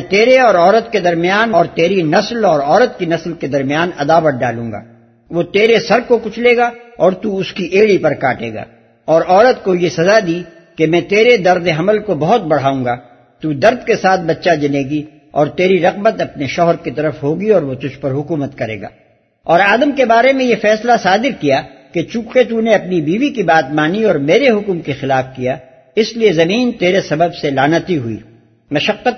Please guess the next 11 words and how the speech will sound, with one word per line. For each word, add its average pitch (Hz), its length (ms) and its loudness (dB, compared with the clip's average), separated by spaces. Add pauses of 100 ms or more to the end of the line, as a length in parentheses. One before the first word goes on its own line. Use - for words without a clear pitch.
کے 196 60 -6
ساتھ 208 360 0 (280)
تو 170 120 2
اپنی 180 360 -2
عمر 254 200 2
بھر 202 200 2
اس - 160 -6
کی 185 120 -6
پیداوار 139 520 2
کھائے 113 280 -6
گا، 101 100 -10